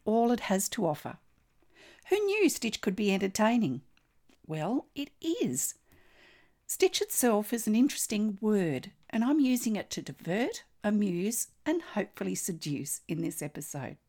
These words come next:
Don't believe me? Then jump into this sim-, <laughs> simple little tale along with me about the actual word stitch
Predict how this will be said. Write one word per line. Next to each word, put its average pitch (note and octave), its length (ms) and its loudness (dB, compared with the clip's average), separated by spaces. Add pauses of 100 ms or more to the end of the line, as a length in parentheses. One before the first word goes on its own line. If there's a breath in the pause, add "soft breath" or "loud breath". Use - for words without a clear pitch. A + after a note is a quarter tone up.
(600 loud breath)
Don't D3 240 -2
believe F3+ 360 -2
me? C#4 260 2 (760 soft breath)
Then C4+ 200 6
jump - 260 6
into E4 160 4
this A#3+ 180 2
sim-, C4+ 320 4 (160)
<laughs> E4+ 140 8
simple B3+ 420 4
little A#3+ 260 2
tale F#3+ 420 4
along F#3+ 300 2
with F#3+ 200 -2
me G3 380 -2 (680 loud breath)
about D#3+ 320 -2
the D#3 140 -4
actual G3 320 -2
word F3+ 280 -2
stitch - 560 -2